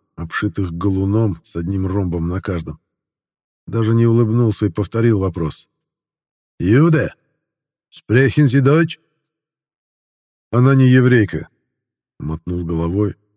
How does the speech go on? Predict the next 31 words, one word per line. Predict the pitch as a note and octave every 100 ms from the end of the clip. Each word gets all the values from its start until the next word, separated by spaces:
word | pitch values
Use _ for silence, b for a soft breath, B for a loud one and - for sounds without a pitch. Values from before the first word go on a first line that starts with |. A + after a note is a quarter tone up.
| _
немецкие | E2 F2+ F#2+ - F#2
слова | - G2 G2
сами | F#2+ G#2 F2+
сложились | - F2+ E2+ E2+
в | E2
голове. | E2+ E2+ E2 - _ _ _ _ _ _
Язык | D#2+ D#2+ F#2
вероятного | F2+ F2+ F#2 F2+ F#2+
союзника, | E2+ F2 F#2 F#2+ F2+ E2 - _ -
а |
потом | - E2+ G2
врага | F2+ F#2+ F#2 G2 G#2
в | -
Красной | G2 F#2 F#2+
Армии | F#2+ G2+ G2
изучали | F2+ F2+ - G2+ F#2+
многие | F#2+ G2+ F2+ F2+
отнюдь | E2 G2 -
не | F2+
для | F2 F2
галочки. | G2 F#2+ E2+ - _ _ _ _ _ _ _ _ _ _
Бывший | - F#2 A2 A#2+
командир | - A2 A2 A2
сто | - A2
восемнадцатой | G#2 G2+ G#2+ G#2+ - G#2
стрелковой | - G#2 F2 G#2+ G2
дивизии | F#2+ G#2 G2
его | F#2+
знал | F#2+ G2+
достаточно | G2 G2 G#2 F2 -
хорошо. | F#2+ G#2 G#2+ - F2+